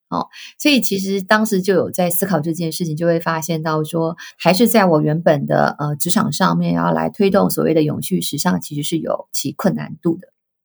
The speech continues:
可是我实在是很想要改变这件事情。那我觉得要改变世界之前，我觉得你应该先改变自己。所以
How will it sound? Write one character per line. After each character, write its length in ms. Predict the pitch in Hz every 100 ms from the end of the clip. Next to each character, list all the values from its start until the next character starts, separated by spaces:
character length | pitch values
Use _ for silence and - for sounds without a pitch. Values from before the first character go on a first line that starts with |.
| _ _ _
可 120 | -
是 80 | 202
我 180 | 254 170
实 160 | 156 170
在 180 | 202
是 260 | 190 208 185
很 200 | 175 160
想 240 | 180 175
要 400 | - 175 - 170 -
改 140 | -
变 140 | 185 180
这 100 | 180
件 180 | 185 160
事 180 | -
情。 300 | 165 - 185 - _ _ _
那 380 | - 196 185 175 - _ _
我 140 | 185
觉 180 | 185 208
得 100 | 226
要 260 | 226 208 190
改 220 | 185 160
变 180 | 208 196
世 180 | 196
界 200 | 196 202
之 280 | 180 - -
前， 260 | 185 - 156
我 120 | 156
觉 160 | 151 160
得 320 | 160 160 160 -
你 120 | 156
应 80 | 156
该 120 | 165
先 240 | 165 165
改 120 | 165 -
变 180 | 160
自 140 | 151 151
己。 220 | 147 - _ _ _
所 120 | - 214
以 220 | 185